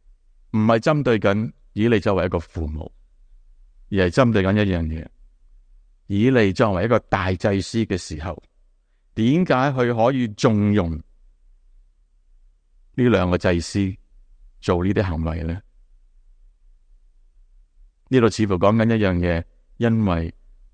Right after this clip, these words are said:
佢哋係以利嘅兒子。我諗我哋作為可能特別華人啦，我諗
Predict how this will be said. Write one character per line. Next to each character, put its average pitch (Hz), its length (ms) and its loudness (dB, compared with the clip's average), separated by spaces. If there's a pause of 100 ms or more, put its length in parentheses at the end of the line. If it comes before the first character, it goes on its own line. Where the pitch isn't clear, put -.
(100)
佢 85 180 -2
哋 82 300 -2 (1300)
係 85 160 -4
以 82 220 0
利 82 80 0
嘅 82 160 -2
兒 80 260 -8
子。 - 220 -10 (1080)
我 190 160 2
諗 214 80 4
我 180 60 4
哋 127 300 2
作 131 160 2
為 92 420 0 (3000)
可 135 160 2
能 127 100 4
特 101 100 0
別 104 160 0
華 87 200 0
人 85 200 -2
啦， 113 100 2
我 101 140 2
諗 95 300 -2